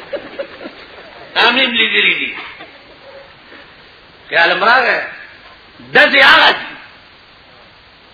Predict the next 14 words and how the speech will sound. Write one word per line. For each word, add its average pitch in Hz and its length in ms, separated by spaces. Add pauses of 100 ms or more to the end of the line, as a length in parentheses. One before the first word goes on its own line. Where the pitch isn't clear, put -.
(1040)
ټینک 381 500 (640)
ورته 156 320
نه 175 120
ټینګېږي. 120 560 (1000)
بختربند 147 720
ګاډي 170 300
ورته 139 300
نه 143 140
ټینګېږي. 98 560 (2250)
بمونه 415 480 (160)
ځان 392 440
پورې 262 220 (160)
تړي 311 440 (720)
او 156 140